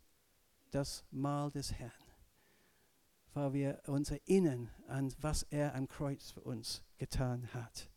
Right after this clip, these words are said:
Und wir danken ihm dafür. Und auch kein Wunder,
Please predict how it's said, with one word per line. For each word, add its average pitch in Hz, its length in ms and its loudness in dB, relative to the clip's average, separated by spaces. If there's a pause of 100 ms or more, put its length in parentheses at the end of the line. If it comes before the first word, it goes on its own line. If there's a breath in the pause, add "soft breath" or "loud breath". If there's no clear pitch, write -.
(300 soft breath)
Und 131 80 0
wir 127 140 2
danken 135 400 0
ihm 117 160 -4
dafür. 117 440 -8 (1800 soft breath)
Und - 220 4
auch 220 260 12
kein 190 380 8
Wunder, 143 420 4